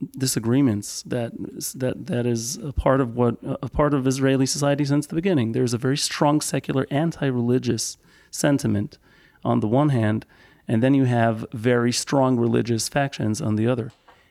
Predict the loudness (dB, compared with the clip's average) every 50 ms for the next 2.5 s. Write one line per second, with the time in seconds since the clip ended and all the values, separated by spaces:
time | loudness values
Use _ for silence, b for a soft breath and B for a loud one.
0 | b b -2 0 2 2 4 2 2 0 -2 -2 -2 -2 -2 0 0 0 0 0
1 | 0 0 0 0 0 0 0 0 0 0 -4 -4 -8 -6 -4 -2 -2 -2 -2 -2
2 | -2 0 2 2 2 0 -2 -6 -10